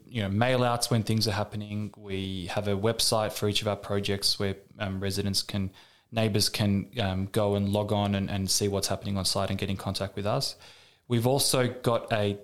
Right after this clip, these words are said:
team we put together now. It's a, it's something that we've been doing more and more so lately and continue to do, which is a communi-, community liaison committee.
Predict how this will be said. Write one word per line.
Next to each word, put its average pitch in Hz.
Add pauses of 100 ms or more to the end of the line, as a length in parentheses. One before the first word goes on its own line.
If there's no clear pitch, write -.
(140)
team 139
we 120
put -
together 110
now. 107
It's 104
a, 107
it's 110
something 110
that 107
we've 104
been 107
doing 104
more 104
and 98
more 101
so 104
lately 98
and 98
continue 104
to 98
do, 101
which 101
is 101 (840)
a 113
communi-, 123
community 135
liaison 107
committee. 92